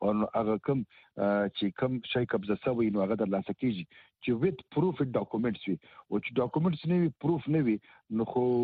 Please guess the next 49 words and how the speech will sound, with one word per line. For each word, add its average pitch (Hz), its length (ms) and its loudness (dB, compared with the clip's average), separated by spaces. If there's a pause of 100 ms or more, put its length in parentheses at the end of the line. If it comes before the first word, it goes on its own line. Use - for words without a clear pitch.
(220)
نه 131 220 2
ته - 180 -2
څه 170 140 -2
کولی 160 460 0
سې، 156 100 0 (100)
نه 127 160 0
زه، 117 180 -2 (100)
نه 120 160 0
زه 123 100 0
څه 127 140 -4
کولی 95 400 -2
سم. 82 60 -8 (540)
په 113 100 0
دغه 180 460 0
حواله 151 260 0
باندې 156 320 0
موږ 139 220 0
د 123 100 0
خپل 147 220 -2
ورونو 143 240 0
ته 123 120 -2
خواست - 360 -4
کړی 139 140 0
دی 131 120 -2
چې 131 140 -4
بھائی، 120 280 0 (320)
زموږ 113 300 -2
ویب 113 180 0 (100)
سایټ 131 220 0
دی، 135 140 0 (100)
زموږ 113 320 -2
خپل 120 480 0
د 110 60 0
اوورسیز 110 540 0
په 127 100 0
حواله 127 300 0
باندې، 127 420 -2
زما 110 140 0
ټویټر، 110 460 -4
زما 107 180 0
هر 120 120 -2
شی 139 160 -4
چې 123 180 -4
دی، 123 200 0 (380)
آ، 113 60 -2 (440)
آنلاین 131 340 0
دی، 135 100 0
هر 123 140 -2
ټایم 131 280 -2